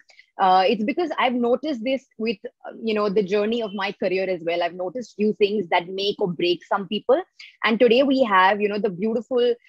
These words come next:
Missus, um, uh, Shraddha Agarwal with us. She's a success coach. She helps numerous women, you know, stand on their own feet, help them with, you know, um, empowering them and helping them to start whatever, you know, project that they would like,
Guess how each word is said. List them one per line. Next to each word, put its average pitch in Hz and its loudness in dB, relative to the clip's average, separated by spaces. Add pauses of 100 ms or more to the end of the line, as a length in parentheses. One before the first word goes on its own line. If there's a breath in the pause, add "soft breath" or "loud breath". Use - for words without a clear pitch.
Missus, 220 -2
um, 175 0
uh, 180 -2
Shraddha 208 -2
Agarwal 190 -2
with 208 -6
us. 214 -6
She's 214 -8
a 220 -6
success - -6
coach. 202 -2 (200 loud breath)
She 285 0
helps 254 4 (220)
numerous 285 4
women, 262 2 (220)
you 233 2
know, 233 2
stand 262 0
on 269 2
their 262 4
own 240 -2 (100)
feet, 240 -2
help 208 -2
them 233 0
with, 214 0
you 202 -2
know, 190 -4 (300)
um, 185 2
empowering 240 0
them 233 -4 (100)
and 208 -8
helping 220 -4
them 226 -2
to 226 -12
start 208 -2
whatever, 196 0
you 196 -4
know, 190 -8
project 196 -2
that 196 -4
they 180 -2
would 180 -4
like, 165 0